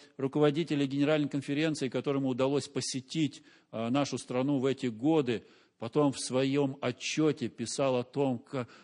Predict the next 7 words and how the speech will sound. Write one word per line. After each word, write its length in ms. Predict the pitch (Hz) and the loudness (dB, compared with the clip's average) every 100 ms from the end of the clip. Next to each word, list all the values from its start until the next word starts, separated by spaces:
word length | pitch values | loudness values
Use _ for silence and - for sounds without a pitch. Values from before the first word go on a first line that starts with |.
| - | -12
с 240 | - - | -8 -6
чем 440 | - - 139 151 135 | -4 -4 0 2 0
они 220 | 123 123 | -2 -4
столкнулись, 680 | 123 - 117 - 113 92 87 | -4 -4 -6 -6 -8 -8 -10
что 580 | - - - 156 160 147 | -10 -8 -2 4 4 2
они 320 | 135 131 139 | 0 -2 -2
увидели 1080 | 143 131 127 113 120 131 110 113 104 92 78 | -4 -4 -6 -6 -6 -6 -6 -8 -8 -10 -14